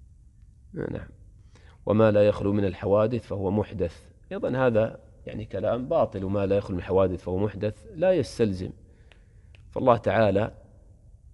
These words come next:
آه، يتكلم متى ما يشاء، ويفعل ما يشاء متى ما يشاء، وهو الأول الذي ليس قبله شيء سبحانه. قال: "وبهذا استدلنا على حدوث الأجسام".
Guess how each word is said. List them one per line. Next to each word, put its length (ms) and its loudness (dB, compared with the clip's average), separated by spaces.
آه، 280 6
يتكلم 800 0
متى 240 -2
ما 180 0
يشاء، 600 -2
ويفعل 540 -2
ما 180 0
يشاء 480 -2
متى 240 -2
ما 160 2
يشاء، 560 0
وهو 500 4
الأول 440 4
الذي 240 0
ليس 200 -2
قبله 440 0
شيء 280 -6
سبحانه. 540 -6
قال: 180 4
"وبهذا 440 6
استدلنا 580 2
على 240 0
حدوث 360 -2
الأجسام". 580 -2